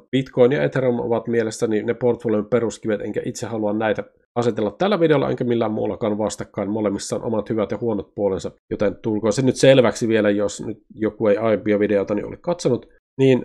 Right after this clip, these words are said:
ö, palataan asiaan. Eli tässä grafiikassa näkyy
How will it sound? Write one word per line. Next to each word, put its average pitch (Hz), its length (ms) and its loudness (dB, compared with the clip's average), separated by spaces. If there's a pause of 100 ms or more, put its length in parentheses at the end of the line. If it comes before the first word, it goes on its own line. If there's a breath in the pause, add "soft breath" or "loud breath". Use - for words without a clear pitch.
(100)
ö, 127 220 8
palataan 135 400 4
asiaan. 143 360 2
Eli 135 100 2
tässä 170 360 2
grafiikassa 135 520 -2
näkyy 120 600 0